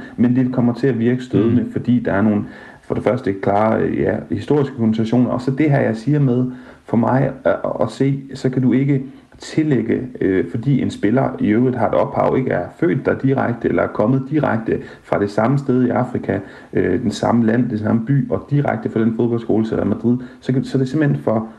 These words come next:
Speaker 1: det er simpelthen for, for fattigt at, at tillægge vedkommende nogle bestemte øh, fodboldmæssige egenskaber. Og man kan jo spørge sig selv, var det her, altså, ville, ville det her nogensinde sket, hvis ikke det var fra Afrika til Europa?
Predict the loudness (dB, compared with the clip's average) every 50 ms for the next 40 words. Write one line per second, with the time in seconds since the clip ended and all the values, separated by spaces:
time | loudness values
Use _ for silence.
0 | -20 -20 -20 -20 -20 _ -2 -2 0 0 2 2 2 2 0 0 0 0 0 0
1 | 0 -2 -4 -10 -14 -20 -20 -20 _ _ _ _ _ -14 -4 -4 -4 -4 -2 -2
2 | -2 0 2 0 0 -2 -4 -10 -12 -2 -2 0 0 0 0 -2 -2 -2 0 2
3 | 2 2 2 2 0 -2 -4 -2 0 0 0 0 0 0 -2 0 0 0 0 0
4 | -2 -2 -4 -4 -2 0 0 0 2 0 0 -2 -4 -8 -16 -20 -20 -20 -20 -20
5 | -20 -20 -20 _ -8 -2 0 0 0 0 2 2 4 4 4 2 2 0 0 0
6 | -2 -2 0 2 2 2 4 2 2 0 0 -2 -2 0 0 0 0 2 0 0
7 | 0 0 -2 -2 0 0 0 0 2 0 -2 0 0 0 0 0 0 0 0 0
8 | 0 0 0 0 0 0 0 -2 -2 -2 -2 -2 -2 -2 -2 -2 0 0 2 2
9 | 2 2 2 2 2 2 2 2 2 2 0 0 2 2 0 0 0 -2 -2 -2
10 | -2 -2 0 -2 -2 0 0 -2 -2 -6 -8 -4 -2 -2 0 0 -2 -2 -2 -2
11 | -2 -2 -2 -2 -2 0 0 2 0 0 0 -2 -6